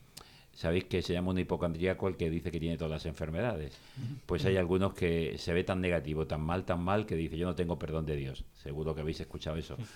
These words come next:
O en algún momento has caído tan bajo y has dicho, "Dios mío, ahora me, ahora el Señor me va a castigar". Y, y tememos el castigo de Dios, no nos hemos enterado. Pues a mí, yo escuché esto y me gustó muchísimo. Dice, "Ya puedes hacer lo que quieras, que no vas a impedir que te ame".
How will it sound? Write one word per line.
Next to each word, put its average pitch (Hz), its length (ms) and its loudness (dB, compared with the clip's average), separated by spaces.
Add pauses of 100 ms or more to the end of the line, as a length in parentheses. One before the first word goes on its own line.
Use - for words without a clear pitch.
(120)
O 90 100 2
en 82 60 2
algún 80 240 2
momento 95 340 2
has 82 60 -2
caído 90 260 2
tan 82 180 -2
bajo 92 260 -2
y 80 80 0
has 73 100 -6
dicho, 71 340 -8 (140)
"Dios 73 220 -12
mío, 71 220 -6
ahora 69 180 -8
me, 69 100 -8 (460)
ahora 73 180 -4
el 65 40 -8
Señor 78 280 -4
me 80 100 -2
va 73 100 -2
a 69 40 -8
castigar". 71 480 -8
Y, 76 140 -2
y 78 60 -6
tememos 90 460 -2
el 82 160 -6
castigo 85 380 -6
de 69 100 -6
Dios, 76 260 -6
no 90 120 -6
nos 85 100 -4
hemos 80 200 -2
enterado. 76 400 -4 (440)
Pues 92 160 2
a 92 80 4
mí, 95 120 2
yo 98 140 4
escuché - 300 0
esto - 360 -2
y 82 100 -4
me 82 100 0
gustó 76 320 -2
muchísimo. 73 500 -8 (1000)
Dice, 82 600 -2
"Ya 98 400 0
puedes 85 440 2
hacer 76 380 -4
lo 73 180 -2
que 73 180 -4
quieras, 92 520 0 (460)
que 87 160 2
no 82 140 6
vas 80 240 2
a 78 60 2
impedir 73 580 0
que 71 120 -4
te 62 160 -6
ame". - 340 -12